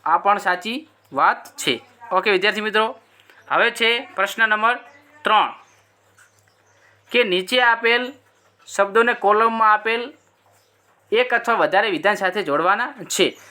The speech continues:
તો વિદ્યાર્થી મિત્રો, પ્રથમ છે કોલમ વનની અંદર ઉપલું જડબું, તો આ કોલમ ટુમાં કઈ જગ્યાએ સેટ થશે? તો આપણે જોડકું જોડવાનું છે. તો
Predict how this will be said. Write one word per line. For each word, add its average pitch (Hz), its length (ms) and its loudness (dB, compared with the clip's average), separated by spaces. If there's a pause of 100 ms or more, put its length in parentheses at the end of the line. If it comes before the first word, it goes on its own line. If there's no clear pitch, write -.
(120)
તો 208 80 0
વિદ્યાર્થી 196 420 0
મિત્રો, 233 500 2 (720)
પ્રથમ 220 340 0
છે 247 400 0 (460)
કોલમ 202 380 0
વનની 214 280 -2
અંદર 220 180 -2
ઉપલું 208 320 -2
જડબું, 208 480 0 (120)
તો 196 80 0
આ 196 240 2
કોલમ 185 420 -2
ટુમાં 214 400 0 (420)
કઈ 208 120 2
જગ્યાએ 214 480 0
સેટ 202 360 -2
થશે? 202 440 -2 (360)
તો 180 60 0
આપણે 190 380 2 (420)
જોડકું 175 320 2
જોડવાનું 180 480 0
છે. 165 280 -2 (240)
તો 208 440 4